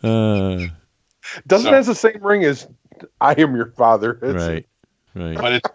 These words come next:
Speaker 3: it's been really funny. We've gotten into some heated fights, little mini fights, you know,
Speaker 1: So
Speaker 3: pretend
Speaker 1: Gracie
Speaker 3: fights.
Speaker 1: was at the world, at the WrestleMania party.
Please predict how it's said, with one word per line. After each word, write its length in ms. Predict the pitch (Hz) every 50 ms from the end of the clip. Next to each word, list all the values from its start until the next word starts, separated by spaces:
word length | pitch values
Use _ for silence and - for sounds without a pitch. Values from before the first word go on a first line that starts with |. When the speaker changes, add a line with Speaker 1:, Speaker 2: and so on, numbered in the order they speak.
| _
Speaker 3:
it's 260 | - 160 139 - - -
been 280 | - 147 160 160 147
really 240 | 143 147 147 143 147
funny. 380 | 143 - - 123 127 131 120 104
We've 200 | 110 123 131 127
gotten 320 | 139 139 139 135 131 131
into 240 | 131 139 139 123 120
some 220 | - - 120 113 113
heated 560 | 123 143 135 127 123 117 113 113 - - _ _ -
fights, 400 | - 120 110 98 - - - -
little 220 | 147 156 156 151
mini 200 | 147 139 117 98 -
fights, 480 | - 90 - 85 - - - - _ -
you 100 | - 113
know, 80 | 92 87
Speaker 1:
So 120 | - 113 107 104
Speaker 3:
pretend 140 | 117 110
Speaker 1:
Gracie 360 | 113 117 127 147 147 - 170 170
Speaker 3:
fights. 40 | 160
Speaker 1:
was 180 | 156 143 117 117
at 180 | 120 120 113 -
the 100 | 127 113
world, 760 | 113 104 101 95 - 95 123 107 107 110 113 110 107 - -
at 160 | 104 98 95 -
the 60 | 107
WrestleMania 680 | 101 101 101 95 - 104 92 90 82 80 78 78 73
party. 400 | - - 82 80 78 80 92 131